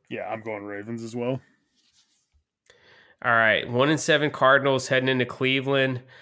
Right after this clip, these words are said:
Speaker 2: uh, to face the Browns. I think the Browns get a much needed easy win right here, man. The Browns have had, they have really freaked. I mean, they have fought, scrapped, and scratched to get to four and three. I think they get a little bit of a, a reprieve this week and get an easy win to go to five and three.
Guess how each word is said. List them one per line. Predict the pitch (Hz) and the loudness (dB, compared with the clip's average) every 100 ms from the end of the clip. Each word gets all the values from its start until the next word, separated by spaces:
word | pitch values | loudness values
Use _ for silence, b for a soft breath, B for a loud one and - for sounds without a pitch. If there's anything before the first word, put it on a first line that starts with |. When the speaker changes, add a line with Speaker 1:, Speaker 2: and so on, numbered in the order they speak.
| B B | B B
Speaker 2:
uh, | 127 120 110 | 0 2 0
to | - | 0
face | 131 123 | -2 -2
the | 120 | -4
Browns. | 110 123 123 120 | -2 2 2 2
I | 120 | 0
think | 156 147 | -2 -4
the | |
Browns | 127 123 123 131 | -2 2 2 2
get | 131 120 | 0 -2
a | |
much | 113 117 - 123 | 0 -2 -4 -4
needed | 120 113 107 | -2 -2 -4
easy | - 117 113 113 | -4 -4 -2 -4
win | 107 104 104 | -2 -2 0
right | 101 | -2
here, | 101 104 98 | -2 -4 -2
man. | 101 101 | -2 -2
The | 101 | -2
Browns | 113 123 135 139 | 2 2 2 0
have | 113 | 0
had, | 117 110 107 107 B B B - | 2 2 0 -4 B B B 0
they | 135 151 | 2 2
have | 127 127 | 0 -2
really | 127 135 127 | 0 0 0
freaked. | - 147 143 139 | -2 -2 0 0
I | 127 | 0
mean, | 123 | 2
they | 131 151 | 2 2
have | 143 | 0
fought, | - 120 117 123 - - | -2 0 4 4 0 -6
scrapped, | - - 120 117 117 117 | -8 -4 2 4 4 0
and | 117 104 | -6 -10
scratched | - - 110 113 98 - | -8 0 2 2 -2 -6
to | 113 | -8
get | 120 120 | -6 -6
to | 110 | -6
four | 127 120 | -2 0
and | 120 117 | 0 0
three. | 117 120 123 B B B - | 0 0 0 B B B -4
I | 127 | -2
think | 120 127 | 0 0
they | 123 | 0
get | 120 117 | 0 0
a | |
little | 113 113 | 0 0
bit | 113 | 0
of | 110 | 0
a, | 110 104 104 | 0 0 0
a | |
reprieve | 113 113 - 120 113 | -2 -2 0 0 0
this | 110 - | -4 -4
week | 117 110 | -6 -4
and | 110 | -4
get | 107 | -2
an | |
easy | 92 110 104 | -2 -4 -6
win | 101 104 101 | -6 -4 -4
to | |
go | 98 101 | -6 -8
to | |
five | 95 104 101 | -6 -6 -6
and | 104 | -8
three. | 104 104 | -10 -10